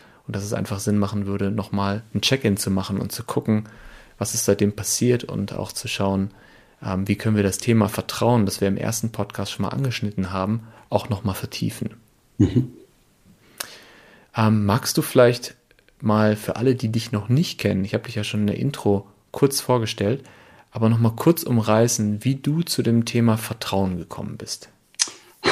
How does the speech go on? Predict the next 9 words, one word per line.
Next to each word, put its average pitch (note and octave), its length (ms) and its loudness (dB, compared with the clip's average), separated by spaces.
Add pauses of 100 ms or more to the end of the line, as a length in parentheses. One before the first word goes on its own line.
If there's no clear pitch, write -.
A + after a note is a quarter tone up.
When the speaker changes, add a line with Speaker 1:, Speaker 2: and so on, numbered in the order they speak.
(440)
Speaker 2:
<laughs> A#2 760 0 (920)
Wie B2+ 220 6
bin A#2 200 6
ich A#2+ 160 6
zum G#2+ 200 6
Thema G#2 300 8
Vertrauen G2+ 600 4 (100)
gekommen? G2+ 520 -2
Wow. F#2 360 0